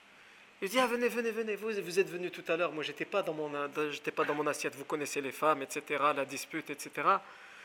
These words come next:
Qu'est-ce que, euh, qu'est-ce que tu disais ? » « Oh, rien de spécial, j'ai juste demandé ta fille en mariage. » « Ouah, pourquoi pas ? Venez, venez, venez, venez, euh, il faut m'excuser, moi j'étais pas dans, comme j'étais énervé. »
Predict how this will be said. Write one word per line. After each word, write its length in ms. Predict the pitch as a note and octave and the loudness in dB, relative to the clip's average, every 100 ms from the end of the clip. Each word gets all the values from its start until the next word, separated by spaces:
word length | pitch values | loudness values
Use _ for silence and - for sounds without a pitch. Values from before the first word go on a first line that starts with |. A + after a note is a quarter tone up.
| - - - - | -18 -18 -12 -2
Qu'est-ce 160 | C#4+ - | 2 2
que, 80 | |
euh, 580 | B3 A3+ G#3+ - - - - | 0 -2 -4 -6 -8 -10 -8
qu'est-ce 160 | A#3 | -6
que 80 | - | -4
tu 140 | A3+ G3 | -2 -4
disais ? » « 280 | G#3 A3+ C#4+ - - - - - - - - - | -4 -4 -6 -10 -20 -20 -20 -20 -20 -20 -10 6
Oh, 180 | B3 D#4 | 10 10
rien 160 | F#3+ | 8
de 60 | F3 | 4
spécial, 480 | - D3+ - A3 B3 | 2 -2 2 2 2
j'ai 120 | E3+ | 0
juste 240 | E3 E3 - | -4 -4 -2
demandé 300 | F3 E3 D#3+ | 0 0 0
ta 140 | E3 | -2
fille 140 | - | -2
en 80 | D#3 | -4
mariage. » « 400 | D3+ C#3+ G3 F3 - - - - - - - - - - - | -2 -4 -4 -6 -8 -20 -20 -20 -20 -20 -20 -20 -20 -18 -6
Ouah, 60 | - - - - - - | -4 -4 -6 -8 -10 -6
pourquoi 360 | D#3 - B3+ | 6 10 10
pas ? 180 | - A3 | 10 2
Venez, 260 | A3 C4+ A3+ | 2 4 2
venez, 280 | G3+ A#3+ C4 | 2 -2 0
venez, 280 | B3+ B3+ | 2 4
venez, 240 | G3 A3 F#3+ - - | 4 4 2 0 -2
euh, 120 | G3 | -2
il 120 | F3+ | -2
faut 140 | - F#3+ | -4 -2
m'excuser, 460 | F#3 - G3 E3+ | 0 -2 -2 0
moi 100 | F3+ | 0
j'étais 240 | D3+ D#3+ - | 0 0 0
pas 140 | E3+ | 0
dans, 500 | D3+ C#3+ C#3 C3 B2 - - | 2 0 -2 -4 -6 -12 -6
comme 160 | - E3+ | -2 0
j'étais 240 | D3+ D#3 | 2 2
énervé. » 260 | D3+ C#3 G#2+ | 2 2 -2